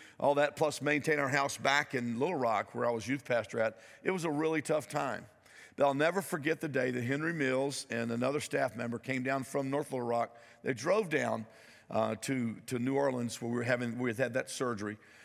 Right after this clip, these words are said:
And, uh, when we had the surgery, there was only a twenty-five percent chance she would even survive the surgery. And if she survived, there was only a twenty-five percent chance it would help her. She had the surgery, she survived, but it didn't help her. Her blood sugars maintained the same.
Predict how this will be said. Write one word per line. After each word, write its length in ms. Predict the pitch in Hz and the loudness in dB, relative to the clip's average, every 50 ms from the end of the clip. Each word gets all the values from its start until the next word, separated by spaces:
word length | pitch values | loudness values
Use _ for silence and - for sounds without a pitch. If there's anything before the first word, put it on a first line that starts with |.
| - - - - - | -20 -20 -14 -6 -2
And, 140 | 113 113 | 0 0
uh, 160 | 110 107 107 - | 2 2 0 0
when 220 | 120 131 143 147 | -2 -2 0 2
we 100 | 147 139 | 2 2
had 220 | 131 143 156 170 | 4 4 4 4
the 80 | 156 156 | 2 0
surgery, 420 | - - 143 139 139 131 139 143 | -2 0 0 0 0 0 0 0
there 100 | 135 139 | 0 0
was 120 | 135 135 139 | 0 2 2
only 220 | 143 143 151 143 | 0 2 2 0
a 40 | 131 | -2
twenty-five 640 | - - - 143 147 160 156 - 151 147 147 143 | -2 -2 -4 -2 -2 -2 -2 0 2 2 2 0
percent 320 | - 131 - - 143 127 - | -4 -6 -4 -4 -6 -6 -4
chance 320 | - - 139 139 131 - | -4 -4 -4 -4 -4 -4
she 160 | - - 139 | -6 -4 -2
would 100 | 135 131 | -2 0
even 220 | 131 139 117 117 113 | 0 -2 -2 -4 -6
survive 580 | - - 123 113 95 123 120 123 131 131 113 | -6 -6 -6 -2 0 0 0 0 0 -2 -4
the 80 | 95 101 | -8 -12
surgery. 600 | - - - 104 98 92 85 101 101 101 120 117 - - - - - - - _ - | -10 -8 -8 -8 -8 -8 -10 -10 -10 -10 -10 -12 -14 -20 -20 -20 -20 -20 -20 _ -4
And 160 | - 127 123 | -4 -2 0
if 160 | 135 165 - | 0 0 0
she 160 | - - 156 | 0 -4 -4
survived, 580 | 147 - - 123 110 135 143 143 127 120 127 123 | -4 -4 -4 -2 0 2 2 2 2 0 -2 -2
there 60 | 127 | -2
was 100 | 120 120 | -2 -2
only 200 | 131 123 123 123 | -2 -2 -2 -2
a 60 | 117 | -4
twenty-five 520 | 120 - - 135 139 139 - - 127 120 - | -4 -4 -6 -4 -4 -4 -2 -2 -2 -2 -2
percent 300 | 117 - - 127 104 - | -6 -8 -8 -8 -8 -8
chance 300 | - 135 120 113 - - | -6 -6 -6 -6 -8 -8
it 80 | 107 | -8
would 100 | 104 98 | -6 -4
help 260 | 92 120 127 120 - - | -2 0 -2 -2 -2 -6
her. 140 | - - - _ - - - - - - | -12 -12 -12 _ -20 -20 -20 -20 -20 -12
She 160 | - - 131 | -6 -2 0
had 180 | 131 147 160 156 | 2 2 2 0
the 80 | 156 | -2
surgery, 440 | - - 143 127 127 127 107 135 131 | -4 -2 -2 -2 -2 -2 -4 -6 -6
she 200 | 123 - 143 131 | -4 -4 -2 -4
survived, 640 | - - 110 95 131 139 139 127 120 120 117 101 - - - - - - - | -4 -4 -2 0 2 2 2 2 0 -2 -2 -4 -10 -18 -20 -20 -18 -10 -6
but 100 | 110 110 | -4 -2
it 40 | |
didn't 200 | 101 131 120 113 | 0 0 0 0
help 220 | 113 135 127 - - | 2 2 2 2 0
her. 40 | 98 | -2
Her 80 | 104 107 | -4 -2
blood 260 | 90 120 117 117 - | -2 0 -2 -2 -2
sugars 280 | - 123 113 113 104 | -2 -4 -4 -4 -4
maintained 420 | 113 120 117 117 107 113 117 113 110 | -4 -4 -4 -4 -4 -4 -6 -6 -6
the 60 | 104 | -6
same. 360 | - - 110 98 92 90 98 | -8 -8 -8 -8 -8 -10 -12